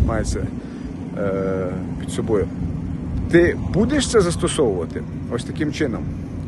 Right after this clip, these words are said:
е, ц-, ці слова звучать. І коли ми почнемо виконувати оте, що сьогодні прозвучить з моїх уст, і те, що для вас відкриється як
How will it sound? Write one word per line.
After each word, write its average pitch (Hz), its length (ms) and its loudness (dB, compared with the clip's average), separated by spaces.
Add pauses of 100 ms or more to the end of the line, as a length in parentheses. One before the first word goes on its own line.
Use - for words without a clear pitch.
е, 101 300 -4
ц-, - 120 -6 (160)
ці - 120 -6
слова 104 260 -2
звучать. - 340 -4 (420)
І 135 240 6 (240)
коли 160 160 4
ми 190 220 2 (1200)
почнемо 156 520 2 (1080)
виконувати 185 540 4
оте, 131 300 4
що 123 180 -4 (140)
сьогодні 113 300 -2 (200)
прозвучить 113 420 -4
з 101 40 -8
моїх 113 320 -4
уст, 156 260 0
і 98 420 -4
те, 113 100 0
що 101 220 -4 (400)
для 135 140 6
вас 127 280 4
відкриється 113 720 2
як 110 160 0